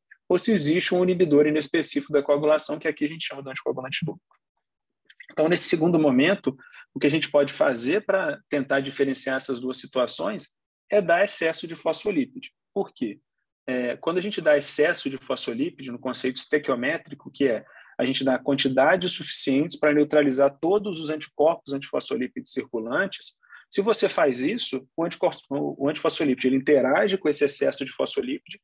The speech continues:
e para de interagir com a plataforma do P T T. Então, aquele problema lá atrás que o antico-, o anticoagulante lúpico gera de alargar o P T T, ele não existiria, não seria uma preocupação mais, porque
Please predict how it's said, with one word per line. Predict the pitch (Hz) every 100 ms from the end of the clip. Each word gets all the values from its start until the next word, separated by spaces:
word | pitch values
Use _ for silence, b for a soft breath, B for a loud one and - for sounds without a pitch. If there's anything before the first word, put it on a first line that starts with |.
| b b -
e | 202
para | - 180 214 214
de | 208
interagir | 208 202 202 151 175
com |
a | 185
plataforma | - 185 196 - 165 160
do | 165
P | 156 170
T | 180
T. | 180 143 131 _ _ _
Então, | - 156
aquele | 160 190
problema | - 185 143 151 147
lá | 143
atrás | 139 135 131 123
que | -
o | 127
antico-, | 127 - -
o | 123
anticoagulante | 123 - 127 123 123 123
lúpico | 123 - 131
gera | 117 117 113 - _ -
de | 135
alargar | 135 127 131
o | 151
P | 151
T | 143 123
T, | 147 185 208 _ _
ele | 156
não | 165
existiria, | 175 170 180 202 165 143
não | 135
seria | - 156 170
uma | 180
preocupação | 170 151 156 139 - 139
mais, | 117 113 -
porque | 131 - 139